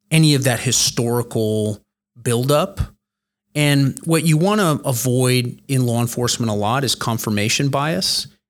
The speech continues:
And by having independent investigators show up without any of that history, and we just start with the science, and we start with the blank slate, we can come back and either prove or disprove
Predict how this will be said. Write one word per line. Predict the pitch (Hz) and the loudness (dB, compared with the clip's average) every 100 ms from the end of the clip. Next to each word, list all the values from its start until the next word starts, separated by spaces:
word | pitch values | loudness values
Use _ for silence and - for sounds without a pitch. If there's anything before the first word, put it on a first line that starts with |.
| _ | _
And | 117 117 113 113 110 107 - _ _ _ _ | -4 -2 0 0 0 -4 -8 _ _ _ _
by | 131 117 | -2 -2
having | - 139 147 139 | 0 2 2 2
independent | 135 - 139 127 | 2 0 0 2
investigators | 120 151 - 135 110 110 | 0 0 0 0 -2 0
show | - 123 113 | 0 0 0
up | 113 - | 0 -2
without | 104 110 123 | -2 0 2
any | 151 156 | 2 2
of | |
that | 135 127 | 2 0
history, | 143 185 - 104 104 110 - | 0 -2 -2 -2 -2 -4 -6
and | 127 117 | -2 0
we | 123 | 0
just | 120 - | 0 0
start | 135 123 | 0 0
with | 135 - | -2 -4
the | |
science, | - 143 131 95 131 - - - _ _ _ _ | -2 0 0 0 -2 -2 -4 -8 _ _ _ _
and | - 113 | -6 -4
we | |
start | - - 120 | -2 0 0
with | 110 | -2
the | - | -6
blank | 98 113 107 - | -8 -4 -2 -2
slate, | - 196 135 127 - _ _ _ _ - | -2 0 -2 -4 -12 _ _ _ _ -2
we | 156 | -2
can | 170 | 0
come | 143 - 135 | 0 0 2
back | 139 190 139 - - - _ _ _ - | 2 0 -2 -4 -10 -20 _ _ _ -4
and | 131 127 | -2 0
either | 123 127 117 | 0 0 -2
prove | - - 156 147 135 | -4 -2 2 2 2
or | 185 | 0
disprove | 165 117 - - 110 104 101 117 - | 0 -2 -4 -4 -4 -4 -4 -6 -8